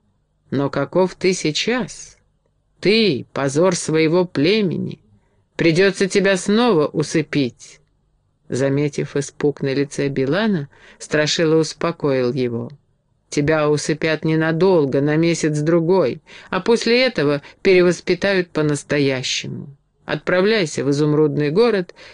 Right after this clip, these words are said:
и передай Ружеро, что я прошу сделать из тебя порядочного человека". "Мачты и паруса!" — воскликнул Чарли Блек.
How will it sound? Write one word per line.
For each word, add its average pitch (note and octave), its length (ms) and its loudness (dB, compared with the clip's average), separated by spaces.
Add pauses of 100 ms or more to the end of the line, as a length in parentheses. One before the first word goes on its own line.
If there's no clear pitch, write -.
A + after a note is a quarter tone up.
(260)
и A3+ 140 4
передай A#3+ 540 2
Ружеро, G3 720 2 (240)
что - 200 -2
я F#3 200 4
прошу F#3 380 0
сделать F#3 500 2
из E3+ 100 -2
тебя F3+ 480 0 (300)
порядочного D#3 880 0
человека". C3 880 -2 (880)
"Мачты A3 960 -2
и G#3+ 100 2
паруса!" — G3 920 -2 (260)
воскликнул E3 880 0
Чарли E3 520 -2
Блек. D3 460 -2